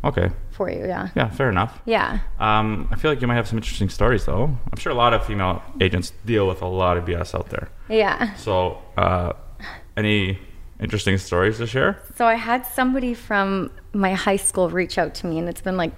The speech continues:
Speaker 2: ten years since I've seen them, I guess, or maybe longer.
Speaker 1: Mm-hmm.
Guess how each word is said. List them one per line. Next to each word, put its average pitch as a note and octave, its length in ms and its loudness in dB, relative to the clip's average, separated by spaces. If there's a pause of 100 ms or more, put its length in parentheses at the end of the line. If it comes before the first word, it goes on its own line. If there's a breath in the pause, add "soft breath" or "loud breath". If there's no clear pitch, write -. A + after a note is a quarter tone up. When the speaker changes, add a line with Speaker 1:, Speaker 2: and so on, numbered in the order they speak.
Speaker 2:
ten F#3 280 2
years D#3+ 240 -2
since E3 240 -6
I've D#3 200 -2
seen E3 260 -4
them, G#2+ 160 -6
I A#2 80 -4
guess, A2+ 300 -4
or F3+ 60 -2
maybe F3+ 260 0
longer. D#3+ 580 -2
Speaker 1:
Mm-hmm. F#2+ 280 2